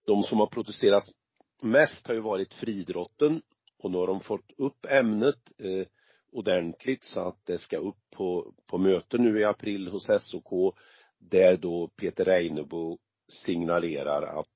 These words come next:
det kanske blir en, en liten uppluckring i det. Topp åtta blir kanske topp tolv. Men friidrotten tillsammans med taekwondo och simningen, glädjande här att simningen sticker ut och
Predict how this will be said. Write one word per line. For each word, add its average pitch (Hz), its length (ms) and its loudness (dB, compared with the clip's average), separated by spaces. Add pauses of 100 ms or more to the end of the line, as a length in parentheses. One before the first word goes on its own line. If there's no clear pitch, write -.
det 82 100 -4
kanske 78 380 -6
blir 76 280 -4
en, 76 340 -4
en 78 180 -4
liten 82 280 -4
uppluckring 90 1120 0
i 78 140 4
det. 76 160 -2 (1000)
Topp - 240 0
åtta 85 300 0
blir 80 120 -2
kanske 82 320 -2
topp - 260 -12 (120)
tolv. 76 380 -6 (880)
Men 113 440 8 (480)
friidrotten 143 920 8 (520)
tillsammans 101 580 0
med 98 220 -2
taekwondo 101 840 -2
och - 260 -10
simningen, 120 800 4
glädjande 92 680 2
här 117 200 2
att 95 160 -2
simningen 113 760 -2
sticker 123 360 -6
ut 110 320 -4
och 113 160 -10